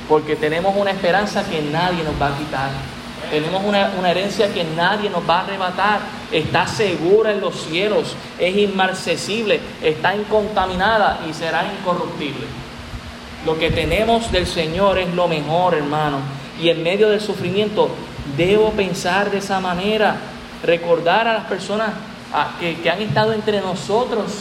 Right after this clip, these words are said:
y que hoy están en la presencia del Señor, decir, "Un día me voy a encontrar con esa persona". Allá en Caguas, hace unos días atrás,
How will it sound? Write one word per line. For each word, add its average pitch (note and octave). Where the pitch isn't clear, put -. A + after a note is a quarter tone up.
y D3+
que D#3
hoy F3
están G3+
en G3+
la F#3+
presencia F3+
del F#3
Señor, F3
decir, E3+
"Un E3+
día F#3
me E3
voy D3
a E3
encontrar D#3+
con C#3
esa D3+
persona". D3
Allá D3
en E3
Caguas, E3+
hace C3
unos D3
días D3+
atrás, D3